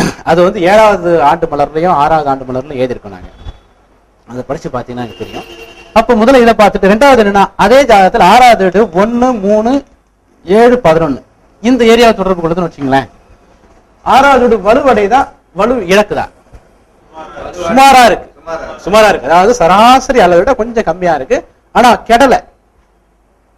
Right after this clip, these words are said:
ஏன்னா அந்த ஒண்ணாவது வீட்டுக்கு மட்டும் எட்டு பன்னெண்டுங்கிற விதி இல்ல அப்படிங்கறதால மூணு, ஏழு, பதினொன்னுங்கிறது ஆறாவது வீட்டு கெடுக்கல. அதனால ஓரளவுக்கு வேலை கிடைக்குங்க,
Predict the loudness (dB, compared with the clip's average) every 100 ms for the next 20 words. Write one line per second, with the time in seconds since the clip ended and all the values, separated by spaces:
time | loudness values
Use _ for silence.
0 | _ _ -2 0 0 0 0 2 0 -2
1 | -4 -4 0 0 0 -4 -6 -8 -8 -6
2 | -8 -8 -8 -8 -10 -12 -12 -14 -14 -18
3 | -16 -10 -10 -10 _ _ _ -12 -8 -6
4 | -4 -4 -6 -8 -10 -6 -2 0 0 -2
5 | -6 -6 -2 -2 -4 -12 _ _ _ _
6 | -6 -4 -4 -2 -2 -2 -2 -2 -2 -4
7 | -10 -18 -20